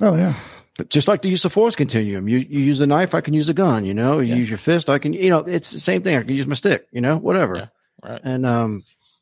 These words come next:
Speaker 2: you know, and we're not, and we, we, we're not, uh, paid to get hurt. We're not paid to get our asses whooped or to get run over by a car.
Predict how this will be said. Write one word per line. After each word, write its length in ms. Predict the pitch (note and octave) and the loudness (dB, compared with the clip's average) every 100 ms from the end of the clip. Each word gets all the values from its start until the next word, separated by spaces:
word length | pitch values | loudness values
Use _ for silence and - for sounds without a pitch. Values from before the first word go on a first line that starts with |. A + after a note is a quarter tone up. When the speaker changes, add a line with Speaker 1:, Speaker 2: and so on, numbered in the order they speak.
| _ _ _ _ _ _ _ _ _ - | _ _ _ _ _ _ _ _ _ -8
Speaker 2:
you 100 | C3 | -2
know, 80 | C3+ | 0
and 140 | D3+ | 2
we're 80 | G3 | 4
not, 240 | A#3 A#3+ | 2 0
and 260 | F3 F3 D3+ | -4 -4 -2
we, 180 | F#3 - | -2 -2
we, 300 | D#3+ F#3+ - - - _ _ | -2 -4 -4 -10 -20 _ _
we're 200 | F#3 G#3 | -2 2
not, 400 | G#3 G3+ E3 - _ - | 2 0 -2 -6 _ -2
uh, 240 | D3 C3+ | 0 2
paid 500 | C3 F3 F3 A#2+ B2 | 0 0 0 0 -4
to 80 | C#3 | -2
get 140 | B2+ G#2+ | 0 2
hurt. 240 | A2 - _ _ _ _ _ _ | 0 -2 _ _ _ _ _ _
We're 140 | C#3 | 0
not 220 | G3+ F#3+ - | 0 0 2
paid 500 | E3+ D3 G#2+ - - | 4 4 0 -6 -4
to 60 | |
get 140 | C3 B2 | 0 2
our 100 | B2+ | 2
asses 300 | B2 G#2 G2 | 2 -2 -2
whooped 320 | A2+ A#2 - | -2 -2 -2
or 60 | A2 | -2
to 80 | |
get 100 | A2+ | -2
run 140 | A#2+ A#2+ | 0 0
over 120 | G#2 | 0
by 140 | G2+ | -2
a 20 | F#2+ | 0
car. 340 | C#3+ C3 | 2 2